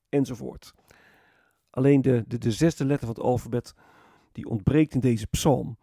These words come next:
Nou, in de vertaling zie je het helaas niet, eh, niet terug. Het is ook erg moeilijk om dat, eh, in de vertaling, eh,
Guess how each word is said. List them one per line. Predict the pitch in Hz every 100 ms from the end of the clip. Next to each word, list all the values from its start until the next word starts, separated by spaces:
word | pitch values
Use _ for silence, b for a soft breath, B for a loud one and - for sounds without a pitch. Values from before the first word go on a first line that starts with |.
| b b b b b b b b -
Nou, | -
in |
de | 127
vertaling | 135 196 180 151
zie | 127 147
je |
het | 139
helaas | 131 135 120
niet, | 120 -
eh, | 120 110
niet | 123 113
terug. | - 175 196
Het | -
is |
ook | - - 139
erg | 110
moeilijk | 123 156 139
om | 139
dat, | 120 -
eh, | 120
in | 113 - _ _ _ _ 127
de |
vertaling, | - - 147 127 117 117 -
eh, | 113